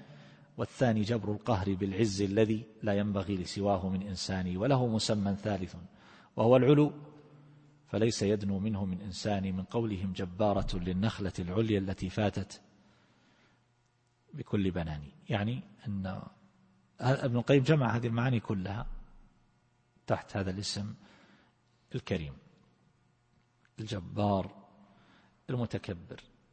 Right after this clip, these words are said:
أصل الك-، ال-، الكبرياء الامتناع وقلة الانقياد. واضح؟ الامتناع وقلة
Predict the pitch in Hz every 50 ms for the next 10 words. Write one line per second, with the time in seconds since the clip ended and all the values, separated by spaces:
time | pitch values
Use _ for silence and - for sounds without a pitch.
0 | _ _ - 180 165 - 226 202 185 185 165 - - 175 - 156 151 131 123 123
1 | 120 117 113 110 107 107 107 - - 147 131 127 127 127 135 147 151 147 - -
2 | 147 120 120 110 - - - 110 113 135 131 117 107 101 - - 123 120 117 120
3 | 117 - - - - - - - - - - - _ - _ _ _ _ _ _
4 | _ _ _ _ - 131 110 107 95 - - 90 87 82 - - - - - -
5 | _ _ _ _ _ _ _ _ _ _ _ _ _ _ _ _ _ _ _ _
6 | _ _ _ _ _ _ _ _ _ _ _ _ _ _ - - 98 90 92 -
7 | - - - - _ _ _ _ _ _ _ _ _ _ _ _ _ _ _ _
8 | _ _ _ _ _ _ _ _ _ _ _ _ - 107 95 - - 110 98 107
9 | 110 107 110 107 - - - - - - - - - _ - - 120 - _ -
10 | 120 113 110 107 101 - -